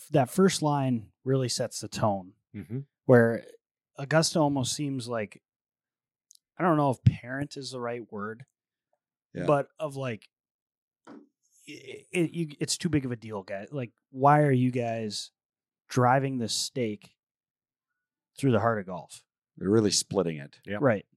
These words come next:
Speaker 3: Yeah.
Speaker 1: And, and, and they just come, come clean with it, regrettably. Like, to start out with regrettably, you
Speaker 3: Yeah.
Speaker 1: know?
Speaker 3: Yeah.
Speaker 1: Like,
Speaker 2: Yep.
Speaker 1: it makes you think, you know, it, was it all worth it?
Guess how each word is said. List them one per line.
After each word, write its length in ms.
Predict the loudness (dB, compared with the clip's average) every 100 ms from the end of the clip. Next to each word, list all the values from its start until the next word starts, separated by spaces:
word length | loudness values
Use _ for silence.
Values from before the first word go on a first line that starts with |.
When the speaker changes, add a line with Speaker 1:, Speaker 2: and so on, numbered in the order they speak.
| -20
Speaker 3:
Yeah. 140 | -18 -18 _ _ _ -4
Speaker 1:
And, 280 | -2 0 -2
and, 320 | -8 -8 -12 _ _ _
and 160 | -4 -2
they 80 |
just 220 | -4 -8 -8
come, 260 | -8 -8 _ _
come 160 | -2
clean 260 | 0 -2 -2
with 140 | -2
it, 160 | -2 -4 _ _ _ -2
regrettably. 760 | -2 0 -2 -2 -6 -10 -12 _ _
Like, 200 | -10 -10
to 100 | -8
start 240 | -8 -4 -2
out 140 | -2
with 120 | -4 -12
regrettably, 680 | -20 _ -8 -8 -12 -16 _ _
you 120 | -4
Speaker 3:
Yeah. 60 | -2
Speaker 1:
know? 160 | -4 -8 _ _ _ _ -16
Speaker 3:
Yeah. 120 | -14 -4
Speaker 1:
Like, 160 | -2
Speaker 2:
Yep. 80 | -2
Speaker 1:
it 40 | -6 _ _ _ 4
makes 220 | 4 6
you 60 | -2
think, 460 | 0 0 0 -6 _ _ _ _ _ _ _ _ _
you 120 | -10
know, 160 | -10 -12 _ _ _ _ _ _ _ _
it, 120 | 0
was 180 | 2 2
it 80 | 0
all 180 | 0
worth 260 | 2 0 -2
it? 100 | -18